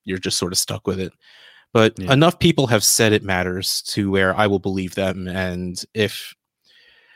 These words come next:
Speaker 1: again, if someone wants it, I'm fine with it. If no one brings it up, I'm not gonna bring it up either.
Speaker 2: Yeah. Yeah, totally. I, like, yeah, I've, I've,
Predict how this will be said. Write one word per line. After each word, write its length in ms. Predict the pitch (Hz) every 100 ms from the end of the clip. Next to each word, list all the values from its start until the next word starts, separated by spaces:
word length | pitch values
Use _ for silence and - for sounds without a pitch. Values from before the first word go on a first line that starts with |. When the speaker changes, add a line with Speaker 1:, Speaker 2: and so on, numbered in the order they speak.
| _ _ - 123
Speaker 1:
again, 480 | 107 104 90 98 _ -
if 180 | 120 -
someone 340 | 139 131 127
wants 240 | 120 120 135
it, 120 | 123
I'm 140 | 113 101
fine 300 | - 107 101
with 120 | 101
it. 200 | 104 92
If 280 | 117 98 -
no 140 | 107
one 160 | 107 107
brings 260 | 104 98 101
it 80 |
up, 260 | 98 98 -
I'm 180 | 90 92
not 180 | 90 -
gonna 140 | 92
bring 180 | 90 95
it 80 | -
up 100 | -
either. 260 | 104 104 _ - _ _ _ _ _
Speaker 2:
Yeah. 320 | 123 92 82 - _ _ _
Yeah, 300 | 101 98 92
totally. 420 | - 98 95 101
I, 180 | 147 131
like, 380 | 147 139 - -
yeah, 300 | 131 127 104
I've, 240 | 117 127 -
I've, 220 | 131 120